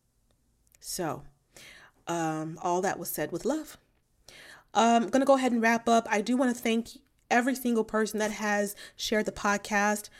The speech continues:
That means so much. I wanna thank every single one of you that has left a rating and review on iTunes. Thank you so much. Um, this show is growing because of you. I can't,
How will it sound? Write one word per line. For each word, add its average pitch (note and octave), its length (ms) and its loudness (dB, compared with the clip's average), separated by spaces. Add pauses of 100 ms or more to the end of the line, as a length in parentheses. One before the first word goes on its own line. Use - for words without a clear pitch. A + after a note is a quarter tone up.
(160)
That G#3 140 -4
means G#3+ 220 -2
so G3 160 -2
much. G3+ 420 -2
I G3 60 -4
wanna G#3+ 160 -4
thank G3+ 260 -6
every A3+ 220 -2
single G#3 340 -4
one G3+ 160 -4
of G3 100 -6
you G3+ 160 -6
that F#3+ 140 -4
has F#3+ 360 -8
left G3+ 340 -4
a G3 80 -4
rating G#3 440 -4
and F3 100 -10
review E3 260 -4
on F3 120 -8
iTunes. G#3+ 720 -2 (380)
Thank G#3+ 220 -6
you G3+ 60 -8
so G3 220 -2
much. G3 460 -4 (120)
Um, G3 260 -4
this G3+ 120 -6
show G3+ 200 -4
is G3 100 -6
growing F#3 340 -2
because F#3+ 280 -8
of F#3+ 120 -8
you. G#3+ 160 0
I - 100 0
can't, G3 300 -10